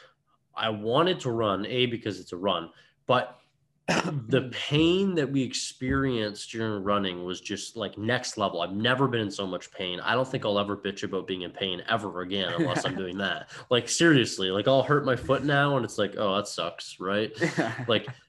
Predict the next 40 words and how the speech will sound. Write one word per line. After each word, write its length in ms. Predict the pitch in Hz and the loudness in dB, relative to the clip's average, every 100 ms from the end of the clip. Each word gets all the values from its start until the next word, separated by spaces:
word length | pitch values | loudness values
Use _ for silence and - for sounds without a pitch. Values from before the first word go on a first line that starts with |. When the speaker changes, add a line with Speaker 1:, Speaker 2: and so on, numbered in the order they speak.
| _ - | _ 2
Speaker 1:
whatever 340 | 127 143 135 | 6 8 8
that 140 | 131 127 | 6 8
is. 280 | 123 101 - - - - - - 143 | 6 4 -4 -20 -20 -20 -20 -14 2
But 320 | 143 131 - - _ _ _ _ _ _ _ _ _ _ _ _ _ _ _ _ | 6 6 2 -18 _ _ _ _ _ _ _ _ _ _ _ _ _ _ _ _
I 120 | - 127 | -4 -4
wanna 220 | 131 170 | 0 2
go 120 | 147 | 2
back, 520 | 104 101 90 - - - _ - 139 | 2 -2 -2 -6 -18 -20 _ -8 -4
because 580 | 139 139 131 - - _ _ | 0 4 4 2 -6 _ _
in 180 | 165 135 | 2 6
those 440 | 139 165 180 180 | 8 8 8 4
moments 680 | 143 123 123 135 143 139 - | 4 4 4 4 2 0 -4
when 140 | 120 113 | -2 -2
we 120 | 117 | 0
were 180 | 120 104 | -2 -2
able 400 | 107 110 120 120 | -2 -2 -2 -2
to 120 | 104 | -6
feed 280 | - 104 110 | -4 0 2
off 260 | 117 117 | 2 0
each 180 | 113 - | -4 0
other 460 | 120 120 120 120 113 | 0 2 0 2 0
and, 160 | 90 | -2
like, 340 | 85 82 - - | -2 -4 -6 -6
push 320 | 127 117 - | -6 -4 -8
through 260 | - 120 | -4 -2
that 240 | 117 120 - | -2 -4 -6
pain, 500 | 127 123 131 131 131 - - _ | -6 -2 -2 -4 -8 -18 -20 _
that's 420 | 98 104 117 131 143 | 0 2 2 0 0
where 100 | 123 | 2
this 240 | 110 - | 2 0
win 460 | 90 92 104 110 104 | -2 0 2 2 -2
came 360 | 95 87 82 | -4 -8 -6
in, 220 | 82 78 | -8 -8
right? 300 | 80 90 98 | -4 -2 -2
Like, 200 | 98 98 | -4 -8
if 100 | 98 | -8
we 160 | 95 131 | -4 -2
can 260 | 131 127 101 | 0 -2 2
win 320 | 110 117 110 | 2 2 2
those 520 | 104 101 101 98 - | 2 4 4 2 -2